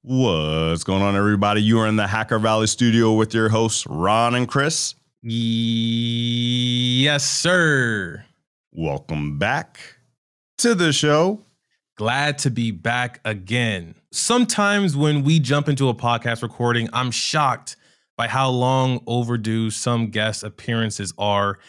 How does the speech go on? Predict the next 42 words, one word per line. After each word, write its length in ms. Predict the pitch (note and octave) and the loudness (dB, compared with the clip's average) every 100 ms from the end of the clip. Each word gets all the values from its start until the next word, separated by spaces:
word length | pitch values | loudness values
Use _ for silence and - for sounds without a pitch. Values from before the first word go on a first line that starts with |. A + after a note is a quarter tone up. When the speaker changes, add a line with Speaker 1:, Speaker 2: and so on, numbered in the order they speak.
| - | -10
Speaker 2:
And 400 | - C#3+ D3 B2+ | -2 0 2 2
this 160 | B2+ G#3 | 2 0
guest 360 | E3+ F#3 F3+ D3+ | 2 2 2 0
is 120 | C#3+ | 2
no 160 | F3 | 4
exception 500 | E3 - E3 E3 D3+ D3 | 2 2 0 0 2 2
to 100 | C#3+ | 2
that. 320 | C#3+ D3+ D3 | 2 0 0
Our 140 | D3+ | -2
guest 400 | D#3+ E3 E3 D#3+ | 0 2 0 0
is 120 | C#3+ C#3+ | -2 0
a 140 | D3+ | 0
friend, 680 | C3+ - C#3+ E3 E3 D#3+ D#3+ | 0 -2 0 2 4 4 2
a 140 | B2+ A#2 | 0 -2
threat 180 | A#2 C#3 | -2 -2
intelligence 480 | D3 C#3 C3+ B2 - - | 0 0 0 -2 -6 -4
expert, 540 | D3 - D#3 D3+ D#3 - - - | -4 -2 0 0 -2 -14 -20 -6
and 140 | B2+ | 0
also 320 | C#3 C#3 C#3+ | 0 0 -2
an 180 | B2+ C3 | 0 0
amazing 800 | C3 B2+ B2+ D3+ C#3+ C3 B2 B2 | 2 2 2 2 2 2 0 -2
sales 400 | A#2+ - C#3 C3+ | -6 -2 0 0
engineer. 600 | B2 A#2 B2 A#2+ C3+ D3 - _ _ _ | 0 -2 0 0 -2 -6 -12 _ _ _
This 200 | D3+ E3+ | -2 0
episode, 340 | G3+ E3+ F#3 | 2 2 2
we 100 | D#3+ | 2
brought 360 | D#3+ B2+ D3+ D#3 | 2 2 0 2
in 180 | D#3 C#3 | 2 2
Larcy 420 | B2+ D#3+ D#3+ F3+ | 2 0 2 0
Robertson. 760 | C#3+ C#3+ D3 D3+ - E3 D#3 D3 | 2 0 0 -2 -2 0 2 2
Larcy 480 | C#3 D3+ - D3+ - | 2 0 0 -2 -2
is 140 | C#3+ | 0
a 120 | C#3 | 0
sales 360 | C3+ - D#3+ C#3+ | 0 0 0 2
engineer 340 | C#3 B2+ C3+ C3 | 0 0 -2 -2
at 140 | A2 | -6
Cybereason 800 | - - E3+ D#3+ D#3 E3 D#3+ D3 - - _ | -6 -2 0 2 2 2 2 -2 -6 -20 _
and 160 | C3+ C3+ | -4 -2
also 600 | D#3+ E3+ - C#3 C3 B2 | 0 0 0 0 0 0
board 440 | - B2+ C#3 - | -2 0 0 -2
president 540 | - B2 A#2 A#2+ A#2 - | -4 -2 0 0 -2 -2
of 240 | A2 G2+ | -6 -6